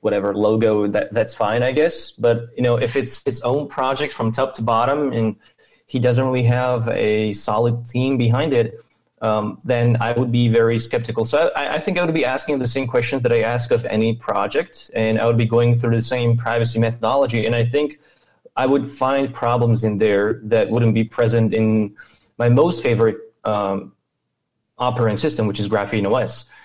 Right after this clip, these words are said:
So for me, it would be very redundant, and I would, I would not like that idea that, um, um, you know, somebody, somebody who's, who's, uh, proclaiming to give it advice is, uh, is, um,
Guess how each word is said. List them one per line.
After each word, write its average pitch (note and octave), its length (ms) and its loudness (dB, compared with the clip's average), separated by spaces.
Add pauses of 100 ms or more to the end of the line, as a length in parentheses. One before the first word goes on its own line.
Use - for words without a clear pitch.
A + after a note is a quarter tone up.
(140)
So A#2 480 0
for B2+ 180 -4
me, C#3 200 2
it - 20 2
would A#2+ 140 2
be B2 100 2
very A#2+ 260 4
redundant, A#2 520 2
and G#2+ 80 2
I A2 80 0
would, G#2+ 260 -2
I A2 80 -2
would A2 140 0
not A#2+ 240 0
like A#2+ 240 0
that A2 160 2
idea G2 500 0 (960)
that, A2 580 2
um, G#2 600 0 (1400)
um, G2+ 440 2
you A#2+ 80 0
know, A2+ 120 4
somebody, C3+ 400 2
somebody C3+ 360 2
who's, A#2+ 380 0
who's, B2 340 0
uh, A2 420 2
proclaiming C3 500 0
to A#2+ 100 -2
give A#2+ 220 2
it A#2+ 260 -2
advice B2 540 0
is, - 340 -2
uh, A2 320 2 (640)
is, G#2+ 400 0
um, G#2 540 0